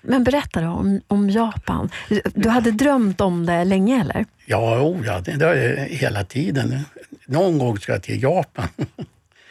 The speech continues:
Speaker 2: Då, då blev det det. Så man åkte dit och på den. Och det var helt otroligt att se det där ställen. Man gick ju på de här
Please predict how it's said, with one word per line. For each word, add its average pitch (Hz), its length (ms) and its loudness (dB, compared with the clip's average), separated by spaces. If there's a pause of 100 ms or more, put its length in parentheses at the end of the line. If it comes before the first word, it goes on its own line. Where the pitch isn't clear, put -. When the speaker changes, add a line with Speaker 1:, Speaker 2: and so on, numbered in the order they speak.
(320)
Speaker 2:
Då, 143 260 -2
då 147 180 -2
blev 139 300 -2
det 135 120 -2
det. 101 360 -6 (360)
Så 127 100 -4
man 117 220 -2
åkte 110 380 -6
dit 113 380 -6
och 98 200 -10
på 120 120 -10
den. 104 240 -6 (100)
Och 87 140 -18 (720)
det - 60 -10
var 107 80 -2
helt 107 300 -2
otroligt 120 580 -4
att 107 140 -6
se 160 360 -2
det 104 100 -8
där - 200 -10
ställen. 113 580 -6
Man 117 160 -6
gick 120 240 -6
ju 123 60 -2
på 143 140 -6
de 120 180 -4
här 104 280 -4